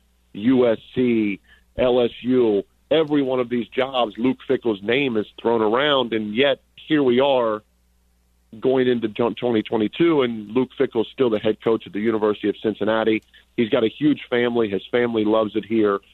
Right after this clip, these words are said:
His son is a, uh, is an offensive lineman on this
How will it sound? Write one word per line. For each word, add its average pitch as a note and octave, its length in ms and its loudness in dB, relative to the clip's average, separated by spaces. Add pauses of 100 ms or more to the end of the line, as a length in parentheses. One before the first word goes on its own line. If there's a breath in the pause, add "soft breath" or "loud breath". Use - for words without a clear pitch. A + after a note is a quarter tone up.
(180)
His A#2+ 160 0 (200)
son C#3 460 0
is A2 180 -2
a, G#2+ 240 0
uh, G2+ 240 0
is G2+ 140 -4
an G#2 100 -6
offensive A2+ 520 -2
lineman A#2 360 0
on A#2 140 -2
this A2+ 140 -2